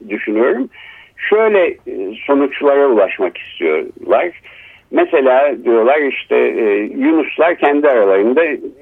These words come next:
nasıl iletişim, e, kuracaklarını biliyorlar. Ama biz insanlar yunuslarla nasıl konuşacağımızı bilmiyoruz. Bu konuda yapılmış bir takım çalışmalar var. Nitekim,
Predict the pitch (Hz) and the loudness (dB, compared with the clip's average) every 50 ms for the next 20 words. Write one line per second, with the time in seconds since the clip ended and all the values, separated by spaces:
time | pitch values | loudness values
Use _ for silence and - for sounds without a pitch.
0 | 139 110 120 135 143 - - 131 120 101 113 110 110 110 113 - 110 - 127 117 | -8 -2 -2 -2 -2 0 -2 -2 0 0 0 -2 -2 -2 -4 -6 -6 -2 -2 0
1 | 117 113 107 104 - _ - - 78 98 92 87 85 90 92 95 95 90 _ _ | 0 0 -2 -4 -8 _ -14 -10 -6 -4 -2 -2 -2 0 -2 -2 -4 -4 _ _
2 | _ _ - - - - - - 101 98 90 104 101 92 - - - 143 190 226 | _ _ -20 -20 -20 -12 -6 -4 -2 -2 0 0 0 0 0 -2 0 0 0 0
3 | 202 170 170 160 165 160 127 104 120 170 190 - 127 165 196 202 170 165 226 214 | 0 0 2 2 2 2 4 2 2 0 0 -2 0 0 0 0 0 -2 -2 0
4 | 190 190 175 - - 170 165 165 175 185 185 175 170 - - 131 139 151 143 - | 0 0 0 2 0 0 2 2 2 2 2 0 -2 -2 -2 -2 0 0 -2 -2
5 | - 156 156 165 160 160 147 139 139 131 - - 139 131 120 - _ _ _ _ | 0 0 0 2 2 2 2 2 0 0 0 0 0 0 -2 -4 _ _ _ _
6 | _ _ _ - - 127 120 131 123 - 131 117 127 127 123 127 139 139 151 180 | _ _ _ -6 -2 -2 0 -2 -2 -4 -4 0 0 2 2 0 0 0 0 0
7 | 175 180 170 156 139 110 90 87 107 127 - - 113 113 - 139 135 135 131 135 | 0 0 0 2 0 0 2 0 -2 -2 -6 -12 -10 -2 0 0 2 2 2 2
8 | 131 - 113 120 120 - 127 123 127 123 - - 113 - 120 - 123 123 117 - | 0 2 0 -2 0 -2 -2 -2 -2 -4 -6 -10 -6 -6 -6 -4 -4 -6 -2 0
9 | 123 123 123 123 - - 120 120 120 113 101 85 87 98 110 113 117 117 - 113 | 0 0 0 -2 -2 0 0 2 2 2 2 2 0 0 0 0 -2 -2 -2 -4
10 | 110 - - 113 113 | -4 -2 -4 -6 -6